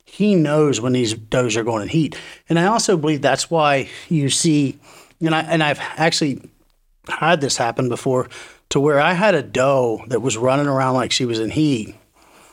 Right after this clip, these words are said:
I was hunting a hundred and seventy inch deer in that area, and it, that buck was nowhere to be found.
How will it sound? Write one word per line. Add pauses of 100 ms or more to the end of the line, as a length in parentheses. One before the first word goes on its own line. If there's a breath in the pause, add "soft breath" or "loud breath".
(160 soft breath)
I
was
hunting
a
hundred
and
seventy
inch
deer
in
that
area, (640 loud breath)
and (240)
it, (640)
that
buck
was
nowhere
to
be
found.